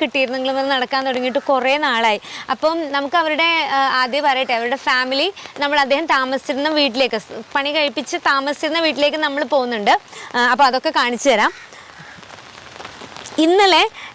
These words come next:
ആ, അദ്ദേഹത്തിൻ്റെ മക്കൾ ഇവിടെ വന്ന്, ആ, ഈ സിമിട്രിയിൽ വന്ന് ഇവിടെയൊക്കെ, ആ, ടൂമ്പൊക്കെ എല്ലാം,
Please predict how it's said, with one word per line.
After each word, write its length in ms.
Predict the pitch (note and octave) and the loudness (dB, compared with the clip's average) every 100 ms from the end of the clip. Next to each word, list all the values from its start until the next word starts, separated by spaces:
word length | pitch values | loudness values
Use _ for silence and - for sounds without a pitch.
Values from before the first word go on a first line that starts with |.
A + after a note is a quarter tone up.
| - | -2
ആ, 60 | C4+ B3+ | 0 2
അദ്ദേഹത്തിൻ്റെ 400 | C4+ D#4 E4+ E4+ | 4 4 4 0
മക്കൾ 500 | E4+ E4 - F4+ C4 - | 0 -2 0 2 2 2
ഇവിടെ 180 | C#4+ D#4+ | 0 4
വന്ന്, 340 | D4 C#4 E4 F#4+ - - C#4 | 2 2 0 -2 -10 -6 -2
ആ, 200 | C4+ C4 | 0 0
ഈ 240 | C#4 C#4 | 0 0
സിമിട്രിയിൽ 540 | C#4 C#4+ A#3+ D4 C#4+ | 0 -2 2 0 2
വന്ന് 300 | D#4+ C#4 C4+ | 2 2 2
ഇവിടെയൊക്കെ, 720 | E4 C#4+ C#4+ D4 - D#4 D#4+ C4 | 0 2 2 2 0 0 2 2
ആ, 320 | C4+ C4 C4 | 0 2 0
ടൂമ്പൊക്കെ 440 | B3+ C#4 C4 C4+ D4+ | 0 0 0 0 2
എല്ലാം, 360 | C4+ C#4 D#4 | 2 2 0